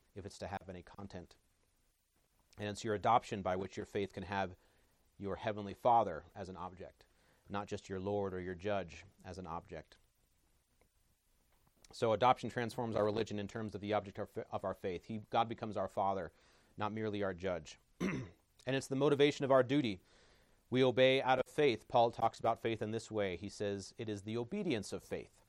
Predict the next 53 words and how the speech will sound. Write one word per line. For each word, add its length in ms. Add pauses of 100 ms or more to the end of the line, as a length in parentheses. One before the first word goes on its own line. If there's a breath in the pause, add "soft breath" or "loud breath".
(520 loud breath)
That 140
our 340
obedience 560
comes 240
of 120
faith, 340
not 260
of 200
duty. 360
So 240
when 160
I 80
say 400
we 160
don't 240
obey 300
out 160
of 100
duty, 240
don't 180
misunderstand 760
that 80
we 100
don't 320
have 160
a 60
duty 260
to 80
God. 380
God 260
calls 460
all 180
men 260 (420 soft breath)
to 100
live 240
according 300
to 60
his 140
law, 240
to 100
come 420
to 100
repentance 560
and 100
faith, 280 (380 loud breath)
uh, 120
because 320
his 120
law 280
is 80
the 80
perfect 420
demand. 480